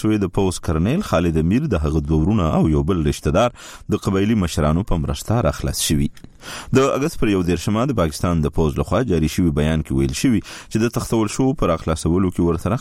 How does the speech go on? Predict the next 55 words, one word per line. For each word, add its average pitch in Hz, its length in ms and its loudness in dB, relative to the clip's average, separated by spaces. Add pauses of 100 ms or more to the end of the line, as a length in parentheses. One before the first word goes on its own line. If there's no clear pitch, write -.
قبایلي 73 280 2 (100)
مشرانو 98 460 0
او 156 80 2
د 80 180 0
سیمې 78 280 2
مخورو 80 460 0
همکاري 71 420 0
کړې. 90 180 2 (540)
دا 85 100 4
په 85 80 2
داسې 92 280 0
حال 123 140 0
کې 92 180 -2
ده 87 80 4 (320)
چې - 120 0
د - 80 4
اګست 131 240 -2
په 110 100 2
اته 104 140 -2
ویشتمه 104 380 0 (120)
د 113 100 0
ټي 104 180 0
ټي 92 140 2
پي 120 120 0
د 95 120 2
ګنډاپورو 82 520 2
ډلې 78 200 2
وسلوالو 78 540 0
دعوه 76 220 2 (100)
کړه 76 160 0 (320)
چې - 100 -2
د 98 120 2
پوځ 120 240 2
افسر 98 320 0
لیفټیننټ 82 420 -2
کرنل 85 260 0
خاد-، 69 240 0 (220)
خالد 73 280 0
امیر، 104 220 2 (300)
د 98 120 2
هغه 92 220 0
دوه 90 140 2
ورونه 90 320 2
او 120 160 2
د 85 160 2
دوی 90 180 2
د 78 140 0
خور 82 320 2
زوی 92 160 2
یې 71 180 2 (440)
د 92 180 2
دوی 92 220 2
په - 120 2
پلرني 82 400 2
ټاټوبي 78 420 0